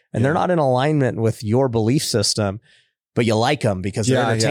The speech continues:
Speaker 1: entertaining or they, they have, they're, they're smart in one avenue.
Speaker 2: Yeah, yeah.
Speaker 1: That slowly
Speaker 2: You know
Speaker 1: starts to trickle.
Speaker 2: what's funny? So I was listening to, like, I think the YouTube algorithm kinda takes you off into two tangents. So Fresh and Fit started popping on my
Speaker 1: <laughs>
Speaker 2: podcast. And so I just started listening to, consuming a lot of their content.
Speaker 1: Yeah.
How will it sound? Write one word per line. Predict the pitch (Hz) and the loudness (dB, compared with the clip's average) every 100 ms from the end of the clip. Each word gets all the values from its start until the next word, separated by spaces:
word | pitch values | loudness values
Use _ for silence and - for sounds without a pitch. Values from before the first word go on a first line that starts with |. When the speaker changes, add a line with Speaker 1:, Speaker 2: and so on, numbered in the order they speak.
| 139 | 0
Speaker 1:
entertaining | 123 101 98 | 0 -2 -4
or | - 117 110 104 | -2 0 0 -2
they, | 120 110 | -4 -4
they | - 117 | -2 0
have, | 123 123 113 131 - | 0 0 -4 -8 -4
they're, | 131 | -4
they're | 131 - | -2 -2
smart | - 156 139 | 0 0 -2
in | 131 | -2
one | 131 135 | 0 0
avenue. | 151 147 127 113 | 0 0 0 0
Speaker 2:
Yeah, | 90 95 | -2 -4
yeah. | 101 92 107 - _ _ _ | -6 -8 -10 -18 _ _ _
Speaker 1:
That | - 151 | -4 -2
slowly | - 269 269 | -2 0 0
Speaker 2:
You | |
know | - | 0
Speaker 1:
starts | 208 202 | -2 -2
to | 135 | -2
trickle. | - 175 | -2 -2
Speaker 2:
what's | 165 - | -2 -2
funny? | 127 139 151 | -2 -2 -2
So | 131 123 | 0 0
I | 117 | 0
was | 131 | 0
listening | 143 147 185 185 | -2 0 -2 0
to, | 170 156 | 0 0
like, | 123 | 0
I | 117 127 | -2 -2
think | 165 139 | -4 -2
the | 135 113 104 - - - 139 | 0 0 -2 -6 -20 -8 -2
YouTube | 170 202 | 0 0
algorithm | 123 139 143 151 139 | 0 0 0 0 0
kinda | 151 | -2
takes | 135 143 131 | 0 -2 0
you | |
off | 127 | -2
into | 123 123 110 | -2 -4 -4
two | - 135 | -4 -2
tangents. | 117 113 110 123 120 | 0 -2 0 -2 -2
So | 123 110 110 - - - | 0 0 -2 -6 -20 -10
Fresh | - 160 180 | -4 -2 -2
and | 151 | -2
Fit | 170 165 - | -2 -2 0
started | 139 127 | -2 0
popping | 131 123 | -2 -2
on | 120 | -2
my | 110 | 0
Speaker 1:
<laughs> | |
Speaker 2:
podcast. | 240 98 95 113 110 120 | 0 0 0 0 -2 -2
And | 135 | -2
so | 131 139 | 0 0
I | 131 | 0
just | 160 | -2
started | 175 160 | 0 0
listening | 160 170 | 0 0
to, | 160 156 | 0 0
consuming | 170 147 160 | -2 -2 0
a | 139 | 0
lot | 123 135 | 2 0
of | |
their | 135 | -2
content. | 127 120 127 165 202 196 | -2 -4 -2 -2 -4 -4
Speaker 1:
Yeah. | 151 135 107 | -2 0 0